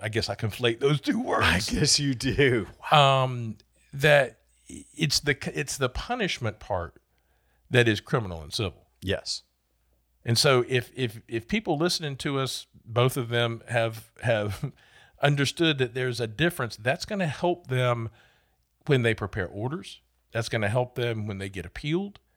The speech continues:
Speaker 1: because there will be an obvious understanding of the difference between indirect and direct, and then the punishment being civil or criminal.
Speaker 2: So, so let's talk about the types of punishment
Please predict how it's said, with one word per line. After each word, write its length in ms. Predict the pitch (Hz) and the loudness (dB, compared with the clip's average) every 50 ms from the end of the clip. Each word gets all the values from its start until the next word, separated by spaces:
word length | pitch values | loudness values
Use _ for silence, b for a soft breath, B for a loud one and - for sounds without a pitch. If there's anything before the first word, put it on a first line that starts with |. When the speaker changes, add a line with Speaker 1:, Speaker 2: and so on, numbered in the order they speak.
| _ _ _ _ _ - | _ _ _ _ _ -12
Speaker 1:
because 420 | - 120 - - 160 143 135 123 120 | -12 -6 0 2 4 4 4 2 2
there 160 | 127 139 143 | 0 -2 0
will 120 | 131 131 131 | 0 -2 -4
be 160 | 123 131 131 127 | -4 -4 -4 -4
an 120 | 123 123 - - | -4 -6 -6 -4
obvious 540 | 120 127 143 160 156 139 135 127 123 - - - | -2 0 0 0 0 0 0 0 0 -2 -2 -4
understanding 960 | 135 135 135 127 123 113 - - - - 139 147 151 151 139 123 113 110 107 | -4 -4 -4 -4 -4 -6 -6 -8 -6 -4 -2 0 0 0 0 -2 -2 -2 -4
of 140 | 107 110 | -6 -6
the 100 | 104 104 | -8 -10
difference 540 | 98 98 92 95 123 143 147 - 131 120 110 | -12 -8 -2 2 2 2 2 2 -4 -8 -8
between 540 | - 120 110 - - 123 113 113 107 101 95 | -10 -14 -14 -8 -6 -4 -2 -2 -2 -4 -6
indirect 500 | - 110 131 151 151 151 151 156 143 - | -6 -6 -4 -4 -2 -2 -2 -2 -2 -2
and 100 | 160 156 151 | -4 -6 -4
direct, 440 | 156 139 120 110 107 104 - _ _ - | -2 0 0 0 -2 -4 -8 _ _ -10
and 140 | 113 107 107 | -6 -4 -2
then 240 | 107 107 101 101 - b b b b b - | -2 -2 -4 -6 -10 b b b b b -14
the 100 | - 90 | -12 -8
punishment 500 | - - 170 160 151 135 - 131 113 - | -2 0 2 2 2 0 -2 -4 -8 -6
being 220 | 104 104 101 98 | -8 -8 -8 -6
civil 260 | - - 104 92 87 | -6 -8 -8 -8 -8
or 80 | 87 90 | -10 -12
criminal. 320 | - - 82 69 - - _ B B B B B | -12 -14 -16 -16 -18 -20 _ B B B B B
Speaker 2:
So, 340 | B - - 220 196 165 160 - - | B 2 2 2 2 0 -8 -12 -6
so 220 | 170 - 208 214 | -2 0 2 2
let's 340 | 208 202 226 269 - - - | 2 2 2 2 2 0 -2
talk 340 | - - - 202 185 190 - | -2 2 2 4 4 4 2
about 300 | 170 123 131 123 - - | 2 4 4 2 2 2
the 100 | - 117 | -6 -10
types 680 | - - - - - - - 147 156 156 - - - - | -6 -4 -4 -4 -2 0 0 2 2 0 0 -2 -4 -2
of 280 | - 113 107 - _ - | -2 -4 -6 -6 _ -4
punishment 720 | - - 120 110 113 104 - - - 107 98 95 87 | -2 0 0 -2 -2 -2 -2 -4 -4 -4 -6 -8 -8